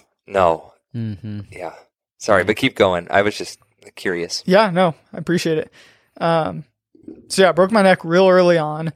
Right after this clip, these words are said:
Speaker 1: Yeah.
Speaker 3: Uh, that's a big part of my story is just living that out. And for the, for the first four years after that, from when I was two to when I was six, they didn't know I had a broken neck. Like, my parents took me in,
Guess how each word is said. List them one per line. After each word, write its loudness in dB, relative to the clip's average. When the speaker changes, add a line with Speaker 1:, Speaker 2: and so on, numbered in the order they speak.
Speaker 1:
Yeah. -10
Speaker 3:
Uh, -2
that's -2
a -6
big -2
part 2
of -6
my -8
story 2
is -6
just -8
living -2
that -2
out. 0
And -6
for -2
the, -4
for -2
the -4
first 0
four 0
years 2
after -4
that, 2
from -2
when 0
I 2
was -4
two -2
to 0
when -4
I -4
was -6
six, -2
they 2
didn't 2
know 6
I 6
had 0
a -6
broken -4
neck. -8
Like, -4
my -4
parents 0
took -2
me 0
in, -2